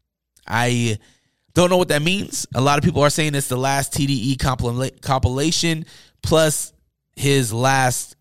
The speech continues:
uh, album with T D E. That's kind of the rumor around the hip hop space. Um, regardless, we're in for a treat. He <laughs> gave us so much, man. He gave us so much with that video,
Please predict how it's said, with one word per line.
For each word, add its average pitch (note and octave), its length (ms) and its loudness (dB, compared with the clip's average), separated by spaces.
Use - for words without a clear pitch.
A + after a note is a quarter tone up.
uh, A#2 180 2
album A#2 460 -2
with A#2+ 240 -2
T B2 180 -2
D A#2+ 80 -2
E. B2+ 400 -4
That's - 140 -2
kind D3 180 0
of C3+ 60 -4
the B2+ 100 2
rumor D3 360 2
around A#2+ 360 -4
the A2+ 60 -6
hip C3+ 180 -2
hop A#2+ 260 0
space. C3+ 520 -4
Um, A2 540 0
regardless, D3+ 580 2
we're D3 120 4
in D#3 120 0
for C#3 180 2
a C3 40 4
treat. D#3 560 -2
He - 180 0
<laughs> - 20 -2
gave D3+ 400 4
us C#3+ 140 2
so C#3+ 420 0
much, A#2 500 0
man. A2 400 -2
He B2+ 160 4
gave C#3 240 2
us A#2+ 100 2
so C3 220 4
much C3 200 4
with G#2+ 120 4
that A#2 180 2
video, A#2 560 2